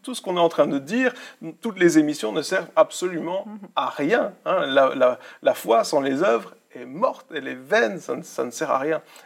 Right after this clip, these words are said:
Speaker 1: Et donc le but toujours, et ici surtout, surtout pour l'imposition des mains,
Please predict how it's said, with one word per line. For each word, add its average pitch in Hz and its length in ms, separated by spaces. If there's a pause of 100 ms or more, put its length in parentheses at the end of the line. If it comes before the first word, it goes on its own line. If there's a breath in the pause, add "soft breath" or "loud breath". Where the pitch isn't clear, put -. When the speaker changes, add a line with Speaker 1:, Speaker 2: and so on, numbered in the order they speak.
Speaker 1:
Et 143 60
donc 196 240
le 151 100
but 190 260
toujours, 202 440 (880 loud breath)
et 147 100
ici 190 240
surtout, 160 480
surtout - 300
pour 165 160
l'imposition 131 560
des 120 100
mains, 156 240